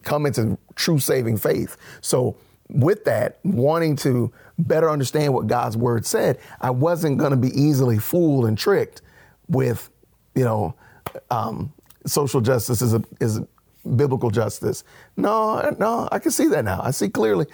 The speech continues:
that's no longer, that's not true. Um, r-, racism is ubiquitous. No, I don't, no, it's not. Um, as I tell people all the time,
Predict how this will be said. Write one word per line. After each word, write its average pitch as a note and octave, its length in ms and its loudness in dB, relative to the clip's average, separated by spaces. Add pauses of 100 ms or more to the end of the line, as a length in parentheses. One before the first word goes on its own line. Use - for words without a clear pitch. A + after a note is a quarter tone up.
(160)
that's F#3+ 160 0
no G#3+ 100 0
longer, F3+ 520 0
that's E3+ 200 0
not G3+ 200 -2
true. - 420 0 (380)
Um, B2+ 400 0 (480)
r-, - 180 -8
racism D3 640 2
is B2+ 160 2
ubiquitous. C3 560 0 (220)
No, A3 280 0
I G#3 60 0
don't, G#3+ 240 0 (120)
no, F3+ 420 0
it's - 100 -6
not. G3 380 -2 (480)
Um, A#2 300 -2
as A2+ 160 2
I A#2+ 60 2
tell B2 180 0
people C3+ 220 2
all C#3 140 0
the E3 80 0
time, F3+ 220 0